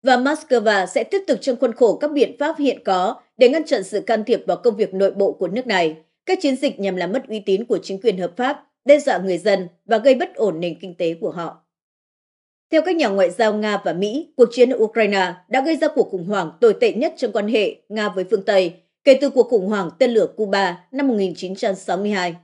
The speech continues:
Sau khi phương Tây áp đặt những biện pháp trừng phạt cứng rắn nhất mà các nhà lãnh đạo Mỹ và châu Âu từng áp đặt lên một nền kinh tế lớn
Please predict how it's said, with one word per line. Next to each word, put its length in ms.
Sau 100
khi 180
phương 120
Tây 200
áp 200
đặt 220
những 160
biện 180
pháp 240
trừng 200
phạt 260
cứng 140
rắn 200
nhất 160
mà 140
các 140
nhà 140
lãnh 200
đạo 180
Mỹ 380
và 120
châu 200
Âu 280
từng 180
áp 180
đặt 180
lên 180
một 60
nền 220
kinh 180
tế 160
lớn 320